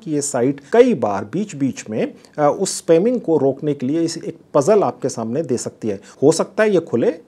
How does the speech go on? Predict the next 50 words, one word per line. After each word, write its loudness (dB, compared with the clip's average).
इस -4
तरह 4
से, -2
या 2
हो -2
सकता -4
है 0
सीधे -4
ही 2
आप 0
अगले 0
पेज -4
पर -2
पहुंच -10
जाए। -6
ठीक -4
है, 0
लेकिन 0
अगर 2
ये 0
खुले 4
तो 2
मैं 4
आपको 0
बता 0
देता -2
हूं, -2
ये 0
सबको -6
अलग-अलग 2
आती -4
है 0
पजल 2
जो -6
है। -12
ठीक -8
है, 0
थोड़ी 4
सी -4
कॉम्प्लेक्स 4
है 2
लेकिन 0
फिर -4
भी 0
हो 4
जाएगी। 4
जहां -2
लिखा -2
है 0
सॉल्व 4